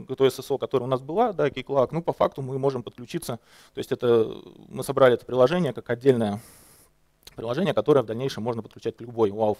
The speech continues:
э, авторизации. Э, ну, и, в общем-то, независимо от нашей платформы, можно её в дальнейшем будет использовать. У нас есть экспорт, у нас есть внешние A P I для экспорта статистики, то есть можно подцепиться,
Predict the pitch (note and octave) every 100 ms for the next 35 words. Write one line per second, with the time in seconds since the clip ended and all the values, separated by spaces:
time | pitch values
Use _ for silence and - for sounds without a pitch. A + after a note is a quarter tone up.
0 | - G2+ G2+ G2+ - - A#2 F3 G#3+ D#3+
1 | - _ _ _ _ _ _ - A2 A2
2 | G#2 - _ _ _ _ _ _ G#2+ C#3
3 | B2 A2+ B2+ - B2 A2 G#2+ _ _ _
4 | - C3+ C#3+ D3 A#2+ G#2+ G2 G#2 G2 -
5 | - G3 F#3 C3+ A2+ _ _ - A#2 A#2
6 | A2 A#2 A2+ A2 A#2+ A2+ G#2+ G#2 - A2
7 | G2 - _ _ - D3+ D#3 C#3 C3 D3+
8 | D3+ C3 - A#2+ - A#2+ C#3 C3 A#2+ A2
9 | _ _ _ - A2+ C#3 A#2 A#2+ C3 -
10 | - - B2+ - A3+ - - C3 - B2+
11 | A#2 - - A#2+ B2 -